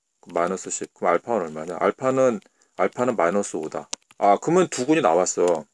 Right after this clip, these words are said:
이 마이너스 오, 마이너스 오를 넣잖아. 그치?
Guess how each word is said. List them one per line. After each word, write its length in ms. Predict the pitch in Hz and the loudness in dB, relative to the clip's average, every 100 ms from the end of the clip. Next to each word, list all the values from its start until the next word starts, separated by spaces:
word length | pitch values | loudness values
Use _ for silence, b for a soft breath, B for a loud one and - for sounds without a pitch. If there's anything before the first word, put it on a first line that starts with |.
| _ _ _ _ _ - - _ _ _ - b b b b - | _ _ _ _ _ -20 -20 _ _ _ -12 b b b b -4
이 40 | |
마이너스 460 | 95 101 123 123 - | 4 4 4 2 2
오, 160 | 104 | 2
마이너스 460 | 92 87 101 107 117 | 4 2 2 2 2
오를 160 | 98 90 | 0 0
넣잖아. 420 | 87 - 82 80 _ _ - - _ _ _ | -8 -10 -10 -10 _ _ -20 -20 _ _ _
그치? 340 | - 104 101 | -16 -8 -8